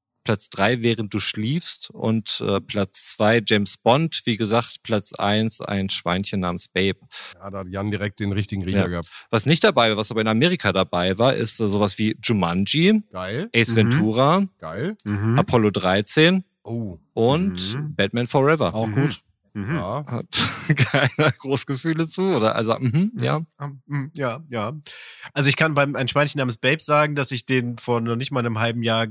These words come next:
Speaker 3: gesehen habe und der einfach heute immer noch meine Tränenkanäle befeuchtet hat. Also das war
Speaker 1: Mhm.
Speaker 3: wirklich so zuckersüß und wie, wie gut und mit wie viel Liebe der produziert ist.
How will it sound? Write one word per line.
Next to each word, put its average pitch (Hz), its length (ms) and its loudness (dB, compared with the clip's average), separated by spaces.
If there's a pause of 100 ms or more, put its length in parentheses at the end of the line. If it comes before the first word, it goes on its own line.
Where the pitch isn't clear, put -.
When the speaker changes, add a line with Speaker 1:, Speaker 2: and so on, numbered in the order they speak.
(160)
Speaker 3:
gesehen 113 420 -2
habe 107 360 -2
und 101 240 -6
der 98 280 -6
einfach 104 280 -10
heute 104 220 -4
immer 107 280 -6
noch 98 260 -8 (160)
meine 101 300 -4
Tränenkanäle 107 680 0
befeuchtet 101 520 -4
hat. 95 260 -8
Also 98 240 -4
das 98 340 -8
war 95 180 -4
Speaker 1:
Mhm. 117 140 2
Speaker 3:
wirklich 131 320 2
so 104 300 -4 (240)
zuckersüß 110 800 -6
und 107 280 -10
wie, 107 320 -6
wie 104 180 -12 (180)
gut 143 300 -8
und 117 100 -6
mit 117 140 -8
wie 117 120 -6
viel 110 180 -4
Liebe 127 500 -2
der 110 220 -12
produziert 113 540 -6
ist. 113 340 -8